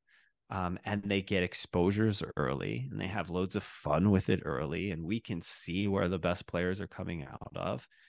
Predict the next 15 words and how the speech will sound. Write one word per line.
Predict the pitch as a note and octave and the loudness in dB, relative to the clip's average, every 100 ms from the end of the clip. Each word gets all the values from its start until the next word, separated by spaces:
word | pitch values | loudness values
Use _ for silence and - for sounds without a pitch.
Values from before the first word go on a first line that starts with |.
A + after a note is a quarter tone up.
| _ | _
at | G#2 G2 | -4 0
each | G2+ - - | -2 -2 -2
age | G2 A#2 B2+ | 0 0 -4
division, | - - C#2+ D#2 - A#2 _ _ _ | -8 -6 -6 -6 -10 -12 _ _ _
you | - | -4
know, | G2 A2 - - - - | -2 -2 -4 -20 -16 0
then | C3+ E3+ | 2 4
we | F3+ | 0
can | C3+ | -2
start | - A2 F#2 - _ | -2 0 0 -2 _
talking | - G#2 B2 A#2+ | -2 0 0 -2
about | G2 F2 - | -2 -2 -2
things | - F2 E2 | -4 -6 -4
like | D#2+ E2 - _ - | -4 -4 -6 _ -6
measuring, | F2 A#2 F#2 D#2 | 0 0 -2 -8